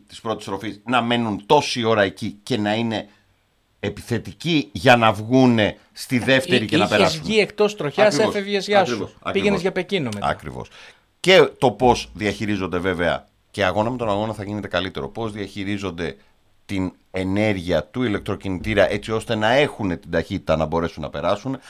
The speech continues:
Speaker 1: αυτό είναι ongoing διαδικασία. Το μαθαίνουνε το πώς το διαχειρίζονται, γιατί ακούω από ανθρώπους οι οποίοι δεν ασχολούνται και τόσο από φόρμουλα ότι, «Ρε παιδάκι μου, όποιος έχει το καλύτερο μονοθέσιο θα κερδίσει στο τέλος».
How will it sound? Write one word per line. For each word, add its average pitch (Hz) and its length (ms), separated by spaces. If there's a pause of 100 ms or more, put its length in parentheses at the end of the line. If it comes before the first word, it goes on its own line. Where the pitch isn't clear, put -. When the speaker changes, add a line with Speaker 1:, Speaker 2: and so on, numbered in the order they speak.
(120)
Speaker 1:
αυτό 101 560 (240)
είναι 131 400 (120)
ongoing 127 520
διαδικασία. 113 640 (420)
Το 135 140
μαθαίνουνε 113 960 (340)
το 104 140
πώς 123 300
το 113 100
διαχειρίζονται, 92 640
γιατί 92 420 (280)
ακούω 107 600
από 101 240
ανθρώπους 104 320
οι 123 40
οποίοι 120 120
δεν 113 100
ασχολούνται 101 300
και 95 60
τόσο 87 180
από 82 140
φόρμουλα 87 360
ότι, 85 160 (300)
«Ρε 123 160
παιδάκι 123 380
μου, 120 140
όποιος 123 260
έχει 143 100
το 135 80
καλύτερο 113 440
μονοθέσιο 90 420
θα 82 60
κερδίσει 76 360
στο 78 160
τέλος». 87 340